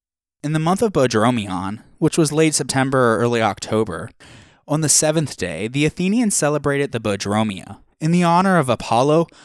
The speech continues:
Bodromios, or the helper in distress. The festival had a military connotation,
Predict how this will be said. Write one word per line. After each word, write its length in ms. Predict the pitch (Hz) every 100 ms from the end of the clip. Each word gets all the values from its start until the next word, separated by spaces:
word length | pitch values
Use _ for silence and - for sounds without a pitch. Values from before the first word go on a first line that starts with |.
| - -
Bodromios, 1040 | 123 113 104 104 117 95 71 - - - -
or 140 | 131
the 100 | 131
helper 480 | - - 143 - 147
in 120 | 117
distress. 880 | 98 - - - 98 82 - - - - _ _ _ _ -
The 80 | 151
festival 520 | - 180 - 240 240
had 160 | 185 170
a 60 |
military 540 | 139 127 131 - 117 98
connotation, 920 | - 101 95 - 95 92 - 65 113